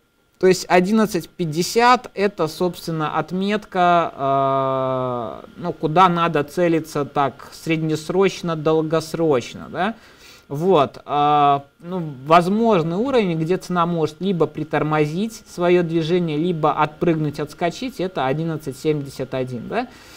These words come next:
Вот, э, все, что, э, там будет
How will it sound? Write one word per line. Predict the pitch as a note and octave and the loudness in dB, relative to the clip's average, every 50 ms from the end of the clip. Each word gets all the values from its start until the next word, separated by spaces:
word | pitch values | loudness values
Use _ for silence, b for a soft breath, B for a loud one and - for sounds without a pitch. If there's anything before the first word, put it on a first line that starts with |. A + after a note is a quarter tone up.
| B B B | B B B
Вот, | D3 D#3+ F#3+ G3 E3 C3 B2 - - | -2 2 4 6 6 4 2 -2 -6
э, | - C#3 D3 D3 C#3+ C#3+ C#3+ C#3 C#3+ C#3 C#3 C#3 C3 - _ | -6 -4 0 2 2 4 4 4 4 4 4 2 0 -2 _
все, | - - - - A3+ A3+ G#3+ G3+ E3+ | -20 -14 -8 -2 4 6 6 6 4
что, | - - - _ - F3+ F#3 F3 D#3+ C#3+ B2 D#2 E2 G2 G#2+ C3 C3+ C#3 C3+ C3+ C3+ C3+ C3+ C3 C3 C3 B2+ B2 | 2 -6 -8 _ 0 2 4 4 4 4 2 -2 -6 -8 -8 -6 -4 -2 -2 -2 0 0 0 0 0 -2 -2 -4
э, | - | -4
там | - C#3+ C#3+ C#3+ C#3 | -4 -4 -4 -4 -4
будет | C#3 D3+ E3+ F3+ D#3+ D3+ D3+ C#3 - - | -2 0 2 2 2 2 0 0 -2 -4